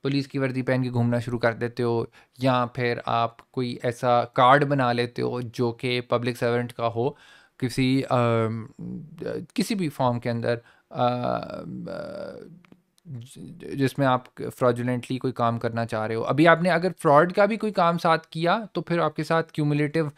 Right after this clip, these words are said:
अ, ऑफेंसेस जो फ्रॉड के रिलेटेड हैं, वो भी अप्लाई होंगे, फॉर्जरी के रिलेटेड भी होंगे, काउंटरफिट के भी रिलेटेड होंगे। लेकिन as far as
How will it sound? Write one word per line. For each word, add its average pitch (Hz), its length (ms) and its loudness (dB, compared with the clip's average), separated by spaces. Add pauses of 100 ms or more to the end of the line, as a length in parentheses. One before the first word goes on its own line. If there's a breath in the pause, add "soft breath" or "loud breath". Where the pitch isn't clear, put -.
(420 soft breath)
अ, 127 40 6
ऑफेंसेस 131 560 0
जो 143 100 0
फ्रॉड 131 360 2
के 143 120 0
रिलेटेड 127 420 -2
हैं, 131 100 0
वो 123 100 -2
भी 147 140 -2
अप्लाई 131 300 -2
होंगे, 123 380 -2 (100)
फॉर्जरी 131 440 4
के 160 100 0
रिलेटेड 127 420 -4
भी 127 80 0
होंगे, 123 240 2
काउंटरफिट 135 560 0
के 139 140 -2
भी 131 100 2
रिलेटेड 123 400 -2
होंगे। 135 240 2
लेकिन 143 380 2
as 151 220 2
far 160 180 6
as 175 200 6